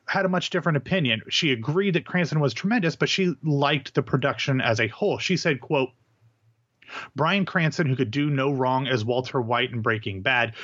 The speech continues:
burrows deep under the skin of Howard Beale here. The furrowed brow, the anxious angularity, the searching eyes all indicate a person in extremis. But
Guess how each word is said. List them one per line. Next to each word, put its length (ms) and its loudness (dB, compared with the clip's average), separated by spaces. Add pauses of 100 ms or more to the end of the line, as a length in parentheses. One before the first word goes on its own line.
(160)
burrows 440 2
deep 520 -2
under 280 2
the 100 0
skin 320 0
of 100 2
Howard 480 0
Beale 260 2
here. 280 0 (380)
The 80 2
furrowed 440 0
brow, 360 2
the 200 -6
anxious 380 0
angularity, 720 2
the 120 0
searching 520 0
eyes 320 0 (140)
all 320 0
indicate 500 -2
a 80 0
person 480 -4
in 120 0
extremis. 640 -2 (340)
But 320 -2